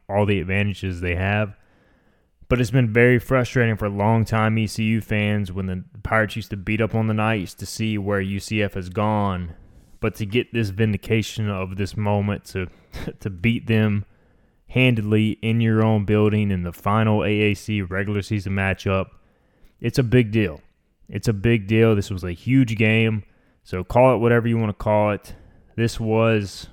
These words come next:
one of the best wins East Carolina has had in years. And, and people, you look,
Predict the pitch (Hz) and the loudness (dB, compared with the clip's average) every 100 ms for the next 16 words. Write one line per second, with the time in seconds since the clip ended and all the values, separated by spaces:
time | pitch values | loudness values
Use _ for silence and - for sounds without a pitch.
0 | - - 113 117 104 90 110 - 104 101 | -18 -4 -2 0 -2 0 0 -2 -4 2
1 | 120 117 107 90 110 107 - 107 95 101 | 4 4 2 -2 -6 -8 -2 0 0 0
2 | 98 90 - 110 101 92 113 180 120 110 | 0 -2 0 0 0 0 0 2 2 0
3 | 90 85 _ _ _ _ _ - 107 135 | -6 -10 _ _ _ _ _ -8 -2 2
4 | 185 175 170 165 - _ _ _ _ 127 | 2 2 2 0 -4 _ _ _ _ -2
5 | 107 90 | 0 -2